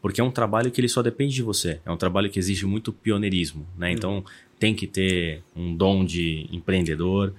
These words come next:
Speaker 1: você tem que ter, é, sua cabeça muito doutrinada a se organizar, né, pra, pra você atuar como corretor, porque você tem agenda livre, você
Speaker 2: É.
Speaker 1: não tem, óbvio, tem pressão, tem pressão, tem cobrança, tem cobrança. Você tá numa imobiliária, você vai ter cobrança, não tem como.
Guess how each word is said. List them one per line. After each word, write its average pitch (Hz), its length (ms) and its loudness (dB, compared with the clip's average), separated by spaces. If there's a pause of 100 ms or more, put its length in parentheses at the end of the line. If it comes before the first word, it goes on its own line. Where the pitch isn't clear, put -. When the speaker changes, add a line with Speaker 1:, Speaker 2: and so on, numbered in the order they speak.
(340)
Speaker 1:
você - 120 -4
tem 107 160 2
que 101 140 -2
ter, 90 480 -2
é, 85 300 -2
sua 90 140 -10
cabeça 90 380 -4
muito 101 220 -4
doutrinada 90 560 0
a 82 60 -2
se - 240 0
organizar, 90 760 0 (460)
né, 92 180 2
pra, 87 240 -2
pra 90 220 -6
você 87 260 -4
atuar 87 460 -2
como 90 220 -6
corretor, 87 500 -4 (680)
porque - 180 -2
você 95 160 2
tem 104 160 0
agenda 90 320 0
livre, 95 460 0 (460)
você 87 180 -2
Speaker 2:
É. - 20 2
Speaker 1:
não 87 140 0
tem, 90 560 0
óbvio, 82 340 4
tem 107 160 -2
pressão, 92 500 -2
tem 90 140 -6
pressão, - 400 -8
tem 92 160 -4
cobrança, 92 440 -2
tem 90 140 -8
cobrança. 87 520 -4
Você - 100 -12
tá 90 100 -4
numa 87 200 -6
imobiliária, 87 480 -2
você - 100 -12
vai 80 100 -6
ter - 100 -12
cobrança, 117 440 -2
não 73 80 -16
tem 120 140 -8
como. 107 300 0